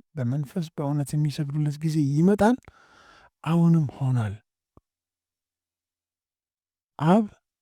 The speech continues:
ሊሰግዱለት እንደ እነኚህ ያሉት ይሻለና ይላል።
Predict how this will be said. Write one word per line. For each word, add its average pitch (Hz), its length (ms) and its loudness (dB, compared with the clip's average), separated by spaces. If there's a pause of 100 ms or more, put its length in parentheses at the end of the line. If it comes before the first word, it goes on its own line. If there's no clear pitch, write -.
(120)
ሊሰግዱለት 139 720 0 (340)
እንደ 147 320 2
እነኚህ 135 380 0
ያሉት 120 320 -8 (160)
ይሻለና 123 480 -12
ይላል። 127 260 -18